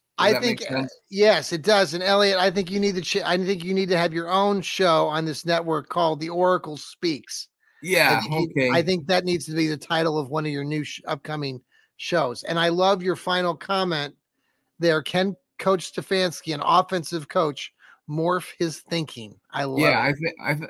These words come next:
Speaker 1: I think that's a problem. Uh, you know, he's
Speaker 2: Yeah.
Speaker 1: got an ego, and here we are,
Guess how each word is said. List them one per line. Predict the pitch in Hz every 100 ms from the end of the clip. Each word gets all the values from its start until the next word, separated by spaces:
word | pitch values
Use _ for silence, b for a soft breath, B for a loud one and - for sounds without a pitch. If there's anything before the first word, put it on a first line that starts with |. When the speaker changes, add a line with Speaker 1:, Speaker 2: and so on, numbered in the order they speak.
| -
Speaker 1:
I | 156 247
think | 240 226
that's | 190 202
a | 190
problem. | - 180 202 202 90 - -
Uh, | 123 127 101
you | 123 143
know, |
he's | 135
Speaker 2:
Yeah. | 175 170
Speaker 1:
got | 180 170
an | 160 139
ego, | 156 185 170 135 123 127 127 _ _ _ _ _
and | 135 123 123 120 110
here | 131 170 175
we | 170 156
are, | 143 143 143 139 135